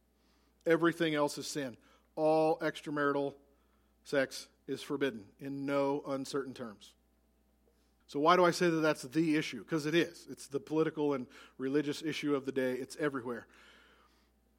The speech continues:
And some of you might think, "Well, I think abortion is a more important issue." Well, it is, but it's the same issue.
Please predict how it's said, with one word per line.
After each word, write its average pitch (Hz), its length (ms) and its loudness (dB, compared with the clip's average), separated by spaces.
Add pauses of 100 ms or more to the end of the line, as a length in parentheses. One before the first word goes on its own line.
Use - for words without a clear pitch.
(680)
And 151 200 -6
some 185 160 2
of 180 100 2
you 175 120 2
might 160 180 0
think, 156 160 -2
"Well, 160 260 6
I 160 140 0
think 170 160 0
abortion 165 520 2
is 143 280 -4 (160)
a 143 80 -6
more 156 240 2
important 143 520 -2 (760)
issue." 160 380 -2
Well, 165 280 2
it 165 100 2
is, 190 220 10
but 156 140 2
it's 151 160 -4
the 151 100 -8
same 160 300 0
issue. - 240 -12